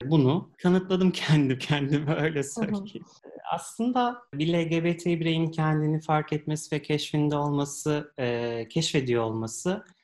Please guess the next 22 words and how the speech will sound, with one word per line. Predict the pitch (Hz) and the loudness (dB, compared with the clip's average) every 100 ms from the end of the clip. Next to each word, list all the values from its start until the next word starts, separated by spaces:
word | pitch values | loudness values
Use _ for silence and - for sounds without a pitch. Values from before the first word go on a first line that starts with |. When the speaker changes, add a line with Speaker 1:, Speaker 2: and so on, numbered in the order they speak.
| _ _ _ | _ _ _
Speaker 1:
çok | - 180 | -12 -6
erken | 175 147 151 165 | -2 -2 -2 -4
yaşlarda | 165 156 - 165 151 147 | -4 -4 -4 -4 -4 -2
oluyor. | 165 131 113 135 | -2 -2 -6 -6
Ama | 190 175 | -4 -4
dediğim | 175 185 214 | -4 -2 -2
ya, | 143 120 - | 0 -2 -4
toplumsal | 151 147 147 147 147 143 135 | -10 -8 -8 -8 -6 -4 -2
baskılar, | 131 127 - 120 117 113 - - _ _ _ | -4 -6 -8 -6 -4 -6 -10 -20 _ _ _
senin | - - 143 147 147 | -20 -8 -4 -2 0
gördüğün | 143 139 131 131 131 135 131 240 | 0 0 -2 -2 -2 -2 -8 -10
normlar, | 143 127 123 127 127 120 117 120 - _ | -2 2 2 2 2 0 -4 -8 -14 _
bunlar | 139 151 165 180 180 - | -6 -2 0 0 -2 -6
tabii | 175 170 | -8 -8
ki | - 160 | -8 -6
insanı | 156 160 - 160 160 | -4 -6 -6 -4 -2
bazen | 160 156 151 156 156 - | -2 -2 -2 -4 -6 -4
farklı | 131 127 - 156 165 165 - | -2 -2 -4 -2 -2 -2 -10
bir | 165 | -8
şekilde | - 131 - 123 | -4 -4 -4 -4
hamurunu | 165 160 139 135 175 | -2 -2 -2 -2 -2
şekillendirebiliyor. | - - 151 151 143 135 165 175 165 135 110 | -4 -4 -4 -2 -2 -2 -2 -2 -2 -4 -6